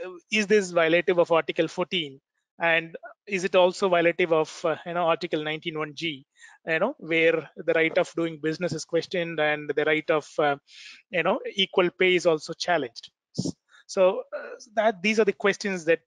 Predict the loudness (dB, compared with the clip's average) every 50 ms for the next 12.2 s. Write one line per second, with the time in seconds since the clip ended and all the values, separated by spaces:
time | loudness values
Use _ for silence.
0 | _ -12 -10 -8 -8 -8 -8 -6 -4 -4 -4 -4 -8 -8 -6 -4 -4 -4 -4 -6
1 | -8 -6 _ 0 2 2 2 4 4 4 2 2 0 -4 -8 _ _ _ _ _
2 | _ -20 -16 -8 -2 -2 -2 -2 0 0 0 0 2 2 0 0 0 -2 -4 -8
3 | _ _ _ _ _ _ _ _ -6 -4 -4 -4 -2 -2 -2 -2 0 0 0 0
4 | -2 -4 -6 _ _ _ -4 -2 0 0 2 4 4 4 2 2 -2 -2 -4 -4
5 | -2 -4 -4 -6 -10 -12 -14 _ -12 -6 -2 0 0 0 0 0 0 2 2 2
6 | 2 0 0 -6 _ _ -20 -12 -8 -8 -4 -2 -2 -2 0 0 0 0 0 0
7 | 0 -2 -4 -4 -4 -4 -2 -2 0 0 0 0 0 -2 -4 -4 -2 -2 -2 -2
8 | -2 -4 -8 -6 -4 -2 0 2 0 0 -2 -8 -12 -14 -18 -14 -8 -6 -4 -4
9 | -4 -4 -2 -2 -2 0 0 2 2 2 2 0 0 -2 -2 -4 -2 -4 -2 0
10 | 2 2 2 0 -2 -6 -6 -4 -4 -4 -2 -2 -2 -2 -2 _ _ _ _ _
11 | _ _ _ _ _ -20 -14 -6 -2 0 0 0 0 -2 -4 -4 -4 -6 -10 -10
12 | -12 -12 -12 -14